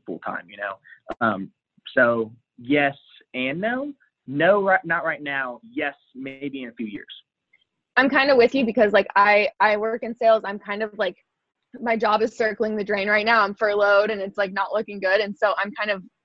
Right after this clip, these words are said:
Speaker 2: thinking, like, "Well, if I don't really, I'm not, I don't even really like sales." So I love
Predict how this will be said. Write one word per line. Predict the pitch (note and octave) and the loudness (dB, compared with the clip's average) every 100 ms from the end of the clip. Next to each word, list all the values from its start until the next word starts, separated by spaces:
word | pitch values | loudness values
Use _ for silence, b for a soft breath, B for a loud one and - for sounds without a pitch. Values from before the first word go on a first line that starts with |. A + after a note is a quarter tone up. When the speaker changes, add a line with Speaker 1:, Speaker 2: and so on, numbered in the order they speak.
| _ _ - | _ _ -4
Speaker 2:
thinking, | B3 B3 A3 A3 | -4 -2 -4 0
like, | G#3 G#3+ | 0 2
"Well, | A#3+ A#3 A#3+ _ _ | 4 4 2 _ _
if | A#3 | -6
I | B3+ | -2
don't | D4 | -2
really, | C#4+ C#4 C4 A#3+ | -2 -2 -2 -4
I'm | A#3+ | -6
not, | D4 C4+ | -4 -4
I | |
don't | C#4+ D4+ | -4 -4
even | C#4+ B3 | -4 -2
really | A3+ A3 G3 F#3+ | 2 2 2 -2
like | - F#3 - | -2 -2 -2
sales." | - F3 G2 - _ | -4 -2 -4 -8 _
So | - G3 F#3+ - _ _ _ - | 2 4 4 0 _ _ _ 0
I | G#3+ | 4
love | G#3 G#3 G3+ | 6 4 2